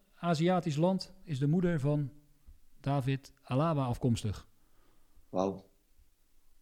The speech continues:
Speaker 2: Dit zijn de echte ken-, dit zijn de vragen voor de echte kenners,
Speaker 1: Dit
Speaker 2: zijn
Speaker 1: zijn,
Speaker 2: dit, hè?
Speaker 1: eh, de vragen voor de echte kenners. Geboren
Speaker 2: Ja.
Speaker 1: in Wenen. Oostenrijk
Speaker 2: Die laten hem
Speaker 1: trouwens
Speaker 2: ook
Speaker 1: gist-,
Speaker 2: gaan, echt.
Speaker 1: Oostenrijk gisteren
Speaker 2: Wat zeg
Speaker 1: niet be-, niet best, hè?
Speaker 2: Zo, die verloren vier nul,
Speaker 1: Denemarken,
Speaker 2: of
Speaker 1: van
Speaker 2: niet?
Speaker 1: Denemarken, Dick, ja.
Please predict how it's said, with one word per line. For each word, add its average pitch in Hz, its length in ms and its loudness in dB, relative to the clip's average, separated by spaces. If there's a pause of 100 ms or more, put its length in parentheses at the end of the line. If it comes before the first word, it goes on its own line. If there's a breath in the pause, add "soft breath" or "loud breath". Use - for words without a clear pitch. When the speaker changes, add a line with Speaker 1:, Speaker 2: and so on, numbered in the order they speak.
(340)
Speaker 2:
Dit - 140 0
zijn 101 140 4
de 101 60 8
echte 107 220 6
ken-, 151 220 6
dit 117 100 6
zijn 120 180 4
de 120 260 6
vragen 139 260 6
voor 143 80 4
de - 60 8
echte - 220 2
kenners, 131 300 4
Speaker 1:
Dit 143 80 4
Speaker 2:
zijn 156 220 8
Speaker 1:
zijn, 156 100 10
Speaker 2:
dit, 151 80 8 (100)
hè? 131 80 4
Speaker 1:
eh, 113 60 0
de 135 60 0
vragen 147 240 6
voor 135 80 4
de 143 60 6
echte 135 160 0
kenners. 139 400 4 (500)
Geboren 190 300 12
Speaker 2:
Ja. 190 60 8
Speaker 1:
in 180 60 6
Wenen. 190 520 8 (1040)
Oostenrijk 208 340 4
Speaker 2:
Die 208 80 10
laten 202 180 8
hem 214 100 10
Speaker 1:
trouwens - 220 4
Speaker 2:
ook - 80 -10
Speaker 1:
gist-, - 60 -20
Speaker 2:
gaan, - 100 -6
echt. - 120 -8
Speaker 1:
Oostenrijk 202 360 4
gisteren 214 340 2
Speaker 2:
Wat - 20 6
zeg 226 80 4
Speaker 1:
niet 247 100 0
be-, - 180 -6
niet 220 80 6
best, 254 200 6
hè? 220 100 6 (840)
Speaker 2:
Zo, - 240 -2
die 101 140 4
verloren 117 400 8
vier 120 80 -6
nul, - 100 -16 (140)
Speaker 1:
Denemarken, 190 400 10
Speaker 2:
of 127 60 8
Speaker 1:
van 131 80 2
Speaker 2:
niet? 160 100 6
Speaker 1:
Denemarken, 190 480 6
Dick, 139 240 2
ja. 180 180 -2